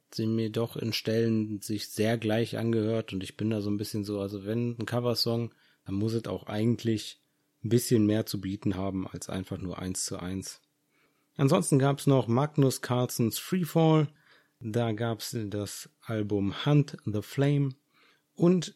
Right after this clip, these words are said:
es gab noch ein Debütalbum von Dreameth, gab's Alethea. Das war auch nicht schlecht. Und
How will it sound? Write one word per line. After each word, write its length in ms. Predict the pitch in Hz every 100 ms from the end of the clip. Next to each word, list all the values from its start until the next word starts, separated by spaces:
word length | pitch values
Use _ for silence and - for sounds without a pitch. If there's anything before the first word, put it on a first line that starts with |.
| -
es 180 | 143 -
gab 240 | 135 -
noch 140 | 131
ein 120 | 120 110
Debütalbum 840 | 110 113 139 - 131 123 123 120
von 500 | - 107 104 101 98
Dreameth, 680 | 101 139 165 151 139 143 _ _ _ _ -
gab's 480 | 113 113 113 110 - - _ _ -
Alethea. 640 | 135 139 - 104 95 107 120 _ _ _ _ -
Das 180 | 101 -
war 120 | 131
auch 120 | 120
nicht 160 | 107 -
schlecht. 400 | 85 - - - _ _ _ _ _ _ _ _ _ _ _
Und 320 | 170 175 156